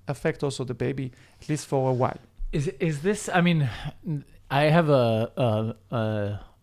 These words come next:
Speaker 2: memory of, <laughs> of a study that I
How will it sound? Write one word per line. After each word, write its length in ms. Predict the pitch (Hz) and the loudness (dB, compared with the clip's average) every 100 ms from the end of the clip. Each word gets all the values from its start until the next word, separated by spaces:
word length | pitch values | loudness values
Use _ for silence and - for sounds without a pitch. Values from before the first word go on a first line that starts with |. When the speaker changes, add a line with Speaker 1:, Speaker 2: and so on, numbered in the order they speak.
| - | -6
Speaker 2:
memory 840 | 131 147 147 151 123 104 110 131 | 0 2 2 2 2 0 -2 -4
of, 340 | - 131 - 196 | -2 2 6 6
<laughs> 120 | 165 | 8
of 60 | 160 | 6
a 80 | 151 | 6
study 440 | - 165 147 139 | 2 2 4 4
that 200 | 123 120 | 2 0
I 200 | 117 113 | 0 0